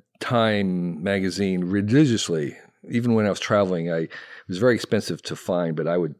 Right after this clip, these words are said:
always spend money to buy a Time magazine. It was only news I was getting.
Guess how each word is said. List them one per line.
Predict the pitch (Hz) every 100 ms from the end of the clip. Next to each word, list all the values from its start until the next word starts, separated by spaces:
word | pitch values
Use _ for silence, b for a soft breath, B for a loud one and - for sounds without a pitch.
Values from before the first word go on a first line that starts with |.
| -
always | 95 90 -
spend | - 104 90
money | 87 82 76
to | 80
buy | 78 80
a | 76 - _ -
Time | 82 87
magazine. | 85 85 117 98 - _ _ _ _ _ -
It | -
was | 87
only | 101 104
news | 95 101 85
I | 85
was | 80
getting. | 104 98 76